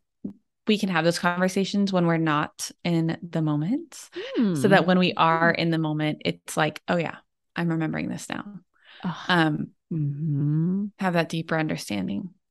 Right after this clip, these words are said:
Speaker 2: And I think this goes with your last interview with us too, where you might stop and ask that Brené Brown question as well. "What is the story I'm telling myself?"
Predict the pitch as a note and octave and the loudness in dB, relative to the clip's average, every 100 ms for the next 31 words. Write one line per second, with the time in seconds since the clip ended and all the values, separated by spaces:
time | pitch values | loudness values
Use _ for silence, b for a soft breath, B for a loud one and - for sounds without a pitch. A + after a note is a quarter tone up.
0 | _ _ - A#3 A3+ - A3+ C4+ F#4 D4+ | _ _ -2 2 2 2 0 2 2 0
1 | - G#3 G3+ G3+ G3+ F#3+ E3+ E3+ - A3+ | 2 2 4 2 2 2 2 2 2 2
2 | G#3+ F3+ F3+ E3 E3 E3 E3 - A3+ A3 | 4 4 4 4 4 2 -2 -2 4 4
3 | F#3 F3+ E3+ E3+ B B B B F#3+ F#3+ | 4 4 4 2 B B B B 2 4
4 | F#3+ - - F#3 F3+ F#3 E3+ E3+ F#3 - | 2 0 0 0 2 2 2 0 0 0
5 | F3+ F3 E3+ D#3+ E3+ E3+ E3+ - E3+ E3 | 2 2 4 2 2 2 0 0 0 0
6 | - E3+ E3 E3+ D#3+ E3+ F#3+ G3+ F3 E3 | -2 0 0 0 -2 0 4 6 6 4
7 | D3 F3 E3+ F3 F3 E3+ - E3 E3 E3 | 2 0 2 0 0 -2 0 2 2 2
8 | - D#3+ - A3 A3 F3 E3+ - D3 D#3 | 0 -2 0 2 4 4 2 2 2 0